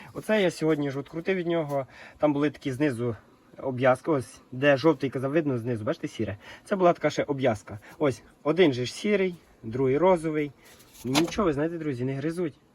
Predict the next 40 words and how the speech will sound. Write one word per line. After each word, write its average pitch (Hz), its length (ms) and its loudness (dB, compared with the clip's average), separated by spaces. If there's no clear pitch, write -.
Не 143 100 0
гризуть, 180 320 -2
правда, 175 260 6
воно 156 200 4
всередині 151 500 2
все, 139 320 2
е, 127 220 2
покрашено 147 500 2
краскою. 196 420 0
Я 151 80 4
не 151 120 4
скажу, 147 260 0
що 151 160 0
це 131 140 -8
за 120 120 -6
краска, 185 340 0
це 135 200 -6
чи 135 360 0
гумова 151 540 2
краска 143 500 2
та... 127 320 -4
чи - 140 -4
яка 143 240 0
це - 120 -4
краска, 151 360 0
я 139 280 2
от 123 140 -2
це 127 140 -6
не 123 120 0
скажу. 104 380 -8
Чи, 110 380 0
за 110 220 -2
це, 180 320 4
друзі, 127 340 -2
вам 127 200 0
зразу 123 360 -2
не 120 140 0
скажу. 110 340 -8
Але 135 280 4
ж, - 80 -12